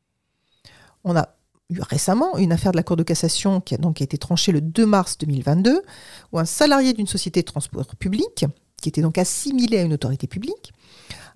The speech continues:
a réclamé en justice des congés payés pour la période d'absence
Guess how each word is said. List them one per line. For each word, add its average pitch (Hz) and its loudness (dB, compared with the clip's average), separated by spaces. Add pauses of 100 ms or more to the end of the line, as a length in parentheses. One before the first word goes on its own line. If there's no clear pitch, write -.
(120)
a 349 4
réclamé 226 2
en 320 2
justice 277 2
des 330 2
congés 226 0
payés 165 -2 (560)
pour 381 4
la 262 4
période 226 4
d'absence 226 0